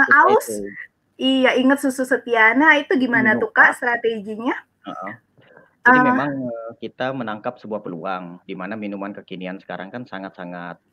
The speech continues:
Speaker 1: ada di mana-mana, bahkan jarak berapa meter, habis minuman kekinian, ada minuman kekinian lagi.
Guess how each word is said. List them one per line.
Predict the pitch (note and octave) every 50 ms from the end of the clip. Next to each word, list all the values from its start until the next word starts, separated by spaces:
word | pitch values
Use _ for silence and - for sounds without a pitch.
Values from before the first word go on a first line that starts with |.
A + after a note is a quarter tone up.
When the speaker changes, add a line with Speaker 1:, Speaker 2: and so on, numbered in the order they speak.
| _ _ _ _ _ _ _ _
Speaker 1:
ada | - G2 G#2+ G#2+ G#2+
di | G2+ G#2 G2+
mana-mana, | G2+ F#2+ F#2 F#2 F#2 F#2+ G2 G2 G2
bahkan | F2+ F#2 F2 - - G2+ G2+
jarak | F#2+ G2 F2+ F2 F#2+ - _
berapa | - G#2+ G2 F#2 G2+
meter, | G2 F#2+ F#2 F2+ - A#2+ B2+ C3+ C3 C3+ - _ _ _ _
habis | - F#2 F#2 F2+ F#2
minuman | G2+ G2+ G2 F#2+ G2+
kekinian, | - G2 - - G2 G#2+ B2 B2 G2
ada | F#2+ F#2
minuman | G2+ F#2+ F#2+ F#2+ F#2 F#2 F#2+ G2
kekinian | - F2+ - F#2+ F#2+ F#2 F#2 F2+
lagi. | F2+ F2 E2 F2 E2+ E2